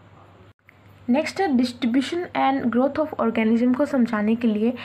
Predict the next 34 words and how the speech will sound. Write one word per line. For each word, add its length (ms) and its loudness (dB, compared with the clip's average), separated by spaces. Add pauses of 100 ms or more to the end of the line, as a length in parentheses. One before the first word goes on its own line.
(280)
दो 260 2
साइंटिस्ट 560 -2
ने 120 2
अपने 220 0
लॉ 220 4
दिए 300 -2
थे, 120 -2
उसमें 300 -2
से 120 -2
हम 100 2
पहले 280 0
पढ़ने 300 2
जा 140 0
रहे 140 0
हैं 80 2
Lebig's 420 0
law 220 2
of 120 -8
minimum, 420 0
या 180 2
फिर 160 0
आप 160 0
इसको 340 -4 (380)
Lebig's 480 2
law 220 2 (220)
या 120 4
फिर 280 2
law 160 2
of 100 -2
minimum 320 0
भी 100 0
बोल 220 -4
सकते 340 -12
हो, 60 -10